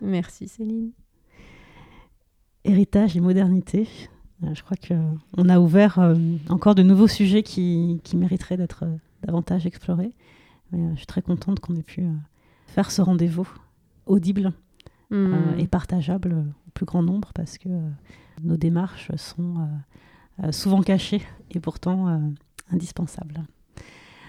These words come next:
Speaker 2: On espère que ces propos vous ont, euh, bousculé, ouvert des horizons, des perspectives.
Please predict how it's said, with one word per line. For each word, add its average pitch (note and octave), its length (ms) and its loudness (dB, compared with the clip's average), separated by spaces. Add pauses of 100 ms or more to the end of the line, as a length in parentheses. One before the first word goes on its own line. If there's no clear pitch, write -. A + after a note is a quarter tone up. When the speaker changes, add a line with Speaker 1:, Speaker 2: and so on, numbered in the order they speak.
(200)
Speaker 2:
On G#3 120 4
espère G#3+ 400 4
que F#3+ 340 4
ces F#3 200 0
propos A3+ 400 4
vous F#3+ 260 4
ont, F#3 280 2
euh, D3+ 1080 -6
bousculé, G3+ 760 0
ouvert F#3 320 0
des E3 180 -2
horizons, F#3 720 -4
des F#3+ 140 -10
perspectives. F#3+ 760 -10